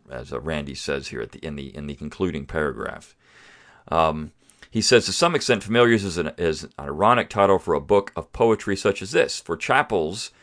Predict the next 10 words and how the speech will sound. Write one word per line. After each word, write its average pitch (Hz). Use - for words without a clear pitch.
is 98
an 101
approach 107
to 101
verse 104
that 104
is 87
becoming 98
less 92
familiar. 160